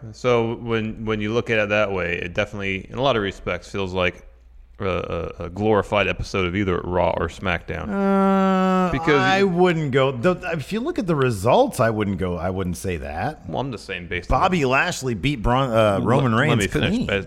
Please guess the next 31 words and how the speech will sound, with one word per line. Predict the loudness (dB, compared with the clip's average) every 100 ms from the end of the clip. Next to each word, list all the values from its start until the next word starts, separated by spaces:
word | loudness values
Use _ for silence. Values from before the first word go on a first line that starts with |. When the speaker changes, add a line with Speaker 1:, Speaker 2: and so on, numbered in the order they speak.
| -2
Speaker 1:
just | -2 -2 0
based | 2 2 -2 -2
on | -2
the | 0
length | -2 -6 -10
of | -8
the |
matches. | 0 2 0 -4 -12 -18 -20 -8
That | -4
Speaker 2:
Oh, |
Speaker 1:
was | -2
the | 0
only | 0 2
Speaker 2:
okay. |
Speaker 1:
metric | 0 -2 -4
I | -4
was | -2
using | -2 -2 -4
for | 0
Speaker 2:
Oh, |
Speaker 1:
that | 0
Speaker 2:
okay. | 0
Speaker 1:
comparison. | 0 2 2 0 -6 -14 -20 -6
Speaker 2:
I'll | -4 0
tell | 2
you | 4
what. | 4 4
That, | 4 4
uh, | 4 2 0 -4 -10 -20 -18 -10
yeah. | -2 0 0 -2 -6 -12 -20 -20 -20 -10
So, | 2 6 6 4